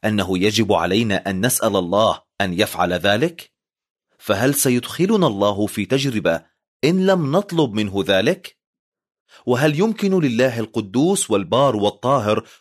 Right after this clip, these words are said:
والذي ليست فيه نجاسة أو عيب أو نقص، هل يمكن لله الكامل الصفات أن يدخل شخصاً في تجربة؟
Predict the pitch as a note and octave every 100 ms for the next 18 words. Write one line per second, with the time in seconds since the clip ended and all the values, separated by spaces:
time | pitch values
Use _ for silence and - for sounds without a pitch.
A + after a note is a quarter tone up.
0 | - A2 A2+ A2+ A2 F3 - F3+ - E3
1 | C#3 B2 G#2 B2+ C#3+ C#3 - A#2 F#2+ B2
2 | D#3+ - - G#2+ G2+ C#3+ - - - -
3 | _ _ _ _ _ _ - A#2+ C3 D#3
4 | A#3+ A3+ G3+ F3 D#3 C3+ F#3 D#3 D#3 -
5 | D#3 G#3+ A3 G3 F#3+ - F#3 - D3 F2
6 | - - - _ _ _ _ A#2 A2 C#3
7 | - - G2+ E2 - C3 - F#2+ G2 F#2+
8 | G#2+ F#2+ G2+ B2+ D#3+